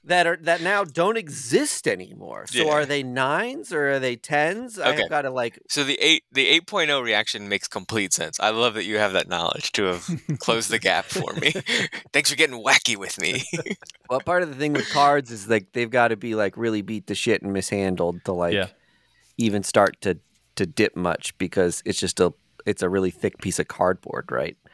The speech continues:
Speaker 2: Yeah.
Speaker 1: And that, again, with new cards and new comic books,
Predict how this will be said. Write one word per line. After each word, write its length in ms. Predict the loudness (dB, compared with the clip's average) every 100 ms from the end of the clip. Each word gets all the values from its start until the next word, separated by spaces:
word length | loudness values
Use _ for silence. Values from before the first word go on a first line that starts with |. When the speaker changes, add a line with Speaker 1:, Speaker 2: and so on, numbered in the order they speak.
| -6
Speaker 2:
Yeah. 180 | -4 0 0
Speaker 1:
And 100 | 2
that, 180 | 0 0
again, 440 | -2 0 0 0 -2
with 180 | -6
new 300 | -2 0 0
cards 500 | 0 0 2 2 -2
and 220 | -6 -4 -2
new 160 | -2
comic 440 | -2 -2 0 -2 0
books, 400 | -2 0 -8